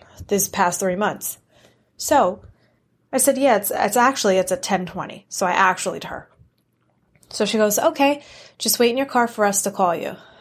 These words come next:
And I was like, "Okay." Like, this, if this is gonna be the new normal, then this is gonna be the new normal, and this is how we have to do shit. So I went, had the mask on the whole time.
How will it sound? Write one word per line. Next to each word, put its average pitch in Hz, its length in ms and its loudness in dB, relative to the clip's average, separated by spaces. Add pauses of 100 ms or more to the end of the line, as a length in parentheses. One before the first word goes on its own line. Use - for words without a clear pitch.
(120)
And 185 100 -10
I 190 80 -4
was 190 140 -2
like, 190 220 -2 (540)
"Okay." 311 360 2 (500)
Like, 226 180 2
this, 214 180 2
if 214 200 0
this 208 220 2
is 285 100 -2
gonna 214 180 -2
be 208 120 0
the 190 120 2
new 185 140 -4
normal, 208 380 0
then 180 160 -4
this 190 180 -2
is 170 100 -4
gonna 180 140 -2
be 170 100 -8
the 170 120 -8
new 170 160 -12
normal, 196 360 0
and 180 140 -8
this 190 80 -8
is - 60 -6
how 165 120 -4
we 170 80 -4
have 165 140 -10
to 180 60 -20
do 254 140 2
shit. - 320 -4 (800)
So - 160 2
I 240 100 4
went, 233 280 2 (680)
had 202 280 -2
the 190 60 -2
mask 196 340 2
on 208 140 2
the 196 60 -4
whole 208 160 -2
time. 196 420 -2